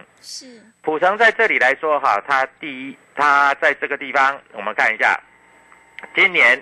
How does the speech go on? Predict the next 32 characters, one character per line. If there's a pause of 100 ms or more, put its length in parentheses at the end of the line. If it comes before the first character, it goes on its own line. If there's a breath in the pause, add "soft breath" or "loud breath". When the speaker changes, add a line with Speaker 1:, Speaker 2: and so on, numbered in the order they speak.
(160)
Speaker 2:
啊， (280 loud breath)
第
一
季
小
赚， (200)
赚
零
点
零
八
元， (460)
但
是
它
涨
停
板
三
十
五
块
八 (600)
啊。 (520 loud breath)
雅
信
今
天
也
涨
停
板，